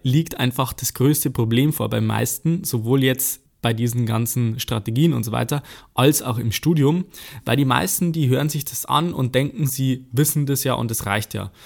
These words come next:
Und das Problem ist, dass dieses Wissen nicht können heißt. Also du musst einfach aktiv Erfahrungen machen und etwas umsetzen, sodass das wirklich zum Können wird und sodass du das auch aktiv anwenden kannst,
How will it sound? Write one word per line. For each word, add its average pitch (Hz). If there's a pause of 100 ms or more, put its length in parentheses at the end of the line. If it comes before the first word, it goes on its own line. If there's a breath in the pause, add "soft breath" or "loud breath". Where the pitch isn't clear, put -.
(320 loud breath)
Und 143
das -
Problem 135
ist, -
dass 131
dieses 123
Wissen 175 (120)
nicht 139
können 143
heißt. 104 (260 loud breath)
Also 127
du 131
musst 165 (180)
einfach 135 (100)
aktiv -
Erfahrungen 127
machen 127
und 131
etwas 123
umsetzen, 156 (200 loud breath)
sodass 127
das 135
wirklich 160
zum 127
Können 135
wird 135
und 120
sodass 123
du 127
das 123
auch 120
aktiv -
anwenden 117
kannst, 123